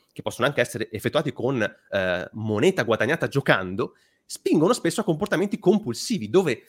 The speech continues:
si gioca per guadagnare altra moneta, oppure trovare degli item, degli oggetti che sono presenti per un tempo limitato e solo in quello specifico evento. Quindi è evidente che i bambini spesso non giocano per propria volontà, ma sono spinti dal gioco stesso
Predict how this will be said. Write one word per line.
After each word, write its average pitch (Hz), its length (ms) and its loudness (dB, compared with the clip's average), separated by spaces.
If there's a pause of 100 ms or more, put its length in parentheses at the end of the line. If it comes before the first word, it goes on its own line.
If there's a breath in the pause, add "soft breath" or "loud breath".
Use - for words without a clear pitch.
(180 soft breath)
si - 280 -4
gioca 196 320 2
per 123 280 -2
guadagnare 175 640 6
altra 165 280 2
moneta, 123 440 0
oppure 214 540 2 (120)
trovare 135 500 4
degli 104 540 -6
item, 147 460 0
degli 92 160 -4
oggetti 127 440 -4
che 156 400 2
sono 165 280 0
presenti 180 480 0
per 143 120 0
un 180 120 2
tempo 208 260 4
limitato 175 520 0
e - 100 -4
solo 233 380 0
in 220 100 -2
quello 160 200 -2
specifico 143 580 -8
evento. 92 540 -6 (380 soft breath)
Quindi 185 220 2
è 185 40 6
evidente 202 580 2 (120)
che 143 100 -4
i 127 40 0
bambini 175 340 2
spesso - 380 -4
non 180 200 0
giocano 147 380 2
per 131 300 -2
propria 131 360 -2
volontà, 117 380 -2
ma 151 100 -4
sono 269 200 -4
spinti 202 440 -2
dal 185 120 4
gioco 151 220 -2
stesso - 420 -4